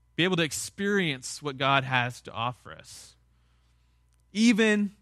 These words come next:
neurons, neurotransmitters, all these things that we can make healthier, and I do believe all of us in any stage in our life, the science says we can do this, we can make small intentional acts that actually does make dramatic improvements in all areas of our life.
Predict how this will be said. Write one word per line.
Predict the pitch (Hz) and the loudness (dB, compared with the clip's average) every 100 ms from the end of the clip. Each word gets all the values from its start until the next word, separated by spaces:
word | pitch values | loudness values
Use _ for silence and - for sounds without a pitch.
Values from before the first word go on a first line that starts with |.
| _ _ _ _ _ _ _ _ _ - _ _ _ _ _ | _ _ _ _ _ _ _ _ _ -20 _ _ _ _ _
neurons, | 135 156 180 180 180 185 180 - - | -4 0 2 2 2 -2 -6 -12 -12
neurotransmitters, | 147 160 147 160 160 170 180 170 170 170 - - - _ _ _ _ _ _ - | -6 -6 -4 -4 -4 -6 -6 -6 -6 -8 -14 -20 -20 _ _ _ _ _ _ -4
all | 165 | 0
these | 196 - | 0 0
things | 202 | 0
that | 175 | 0
we | 170 | -2
can | 170 165 147 | 0 -2 0
make | 156 175 | 0 0
healthier, | - 151 175 208 190 | -2 -4 -4 -2 -2
and | 170 156 | -2 -2
I | 135 | -4
do | 143 170 | -2 -2
believe | 156 170 | 0 0
all | - 139 | 0 0
of | 175 | 2
us | 165 - | 0 -2
in | 123 | -4
any | 143 | -4
stage | 156 156 147 | -4 -6 -6
in | 143 | -4
our | 135 | 0
life, | 139 156 - | 0 -2 -4
the | 123 | -12
science | - 135 139 | -6 -6 -6
says | 143 | -6
we | 131 | -6
can | 131 147 | -6 -6
do | 123 143 | -2 -2
this, | 160 165 - | -2 -4 -6
we | 139 | -10
can | 139 127 _ - | -8 -12 _ -6
make | 151 | -4
small | - 151 151 156 | -4 -2 0 0
intentional | 147 147 151 160 139 | -2 -6 -8 -8 -2
acts | 139 151 - | 0 -2 -6
that | 120 | -6
actually | 123 131 - 139 | -2 -2 -4 -8
does | 117 135 139 139 - _ _ | -4 -2 -2 -4 -12 _ _
make | 131 117 _ | -8 -8 _
dramatic | 135 139 151 156 165 147 | -10 -6 0 2 0 -4
improvements | 131 - 156 160 160 127 | -8 -4 -4 -4 -8 -8
in | |
all | 120 135 127 | -4 -4 -2
areas | 131 139 131 | -2 -2 -4
of | 127 | -6
our | 113 | -6
life. | 113 117 135 - | -4 -4 -4 -10